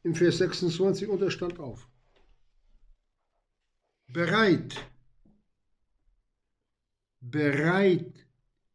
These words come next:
sofort im Gehorsam. Das ist ja das, was die Knechte Jesu Christi ausmacht. Sofort im Gehorsam aufzustehen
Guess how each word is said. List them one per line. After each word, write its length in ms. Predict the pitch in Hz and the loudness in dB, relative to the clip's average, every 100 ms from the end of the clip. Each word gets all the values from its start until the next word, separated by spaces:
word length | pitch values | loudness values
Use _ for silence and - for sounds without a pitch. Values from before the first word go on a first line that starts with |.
| _ _ _ | _ _ _
sofort 1160 | 131 123 139 160 - - - - 196 220 190 - _ _ | -8 0 4 4 2 -8 -10 -2 0 0 -4 -12 _ _
im 300 | 185 175 170 | -6 -2 0
Gehorsam. 1000 | 160 147 127 156 180 160 127 113 104 95 - _ _ _ _ _ _ _ _ _ | 0 -2 -2 -2 -2 -4 -4 -6 -8 -12 -16 _ _ _ _ _ _ _ _ _
Das 240 | - 123 123 | -14 -10 -8
ist 160 | 143 | -6
ja 100 | 143 | -4
das, 360 | 123 147 160 - | -4 -4 -4 -6
was 200 | 131 123 | -8 -10
die 200 | 127 123 | -10 -10
Knechte 640 | 123 143 143 - 143 147 - _ _ _ _ _ _ _ _ _ _ | -8 -6 -8 -10 -16 -16 -18 _ _ _ _ _ _ _ _ _ _
Jesu 500 | 120 123 139 117 127 | -4 0 2 0 -2
Christi 560 | 123 127 147 - 120 123 | -4 -6 -8 -8 -12 -12
ausmacht. 720 | 135 151 127 - 98 - _ _ | -10 -10 -10 -16 -20 -20 _ _
Sofort 920 | 101 117 175 131 - - 196 226 214 _ _ _ - | -10 -2 0 -2 -6 -12 -12 -12 -12 _ _ _ -10
im 360 | 160 165 165 | -6 -4 -4
Gehorsam 800 | 156 147 123 147 156 139 123 107 104 _ _ _ _ _ _ | -6 -10 -12 -14 -12 -12 -12 -14 -16 _ _ _ _ _ _
aufzustehen 1500 | 147 202 - - _ - 151 123 - - 120 117 107 95 - | -4 -4 -4 -10 _ -12 -8 -8 -12 -14 -8 -6 -6 -8 -12